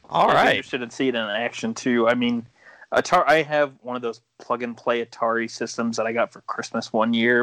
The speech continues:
Speaker 2: and it's not really a s-, like I, I said in the last episode of the side quest that N E S and before that's really not an era that I look into for games, but you know, I mean, this it, I, I like to see just sort of how things have evolved, at least through,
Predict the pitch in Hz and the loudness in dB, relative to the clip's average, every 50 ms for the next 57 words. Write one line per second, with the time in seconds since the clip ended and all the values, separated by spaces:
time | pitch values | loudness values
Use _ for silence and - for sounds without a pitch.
0 | 120 117 113 101 107 - _ - - - - 165 165 165 160 151 156 139 127 123 | 0 -2 -8 -10 -10 -12 _ -8 -4 -2 2 4 4 6 6 4 2 2 0 -4
1 | - _ _ _ - - - - - - _ _ _ - 131 123 127 139 127 - | -12 _ _ _ -14 -14 -12 -12 -14 -16 _ _ _ -2 0 2 4 2 2 0
2 | - - 120 113 - 156 139 127 123 113 113 113 117 113 - - 120 - 127 - | -2 -8 -6 -4 -4 -4 -2 -2 0 0 0 0 0 -2 -2 -4 -6 -6 -6 -10
3 | - - 127 123 117 117 - - 139 127 127 - - 131 127 - 131 120 - _ | -6 -4 -4 -4 -4 -4 -4 0 0 0 0 0 -2 -4 -2 -2 -2 -4 -6 _
4 | _ - 131 131 135 131 123 120 117 - - 113 113 110 - 113 - - 123 120 | _ -4 -2 -2 0 0 0 0 -2 -4 -8 -14 -12 -10 -10 -10 -6 -2 0 0
5 | 117 113 120 120 - - 113 113 113 113 110 110 110 113 110 110 - - 107 107 | 2 2 0 -2 -2 -4 -6 -4 -4 -4 -2 -2 -4 -4 -4 -6 -8 -4 -4 -2
6 | 104 107 110 - - 117 - - - 110 120 127 127 135 135 - - 151 151 151 | 0 -2 -2 -4 -6 -10 -8 -2 0 0 0 0 0 -2 -2 -2 -2 -6 -4 -4
7 | - - 160 151 - 160 143 147 147 143 143 151 160 151 - 131 120 113 104 - | -2 -2 -2 0 0 0 0 0 0 0 0 -4 -6 -6 -4 0 0 0 0 -2
8 | - - - - _ _ _ _ _ - - - 480 508 480 359 - 131 131 131 | -10 -20 -20 -20 _ _ _ _ _ -14 -8 -4 -2 0 2 4 6 6 6 4
9 | 131 139 131 131 135 - - - - - - - - - - - - - - 214 | 4 2 -2 -2 -2 -4 -6 -8 -8 -6 -6 -6 -6 -6 -8 -8 -2 0 0 2
10 | 220 202 208 226 214 214 196 - 190 175 - 175 165 156 151 - - 147 143 131 | 4 6 6 6 6 4 2 0 -4 -6 -6 -8 -8 -8 -6 -2 0 0 2 2
11 | 135 120 - 131 127 120 120 113 92 110 117 113 113 110 113 113 110 113 113 95 | 0 0 -2 -2 -6 -6 -6 -6 -6 -6 -4 -4 -2 -2 -2 -2 -4 -8 -12 -12
12 | 117 123 - - - 120 117 113 110 | -10 -12 -8 -4 -2 -2 -2 -2 -4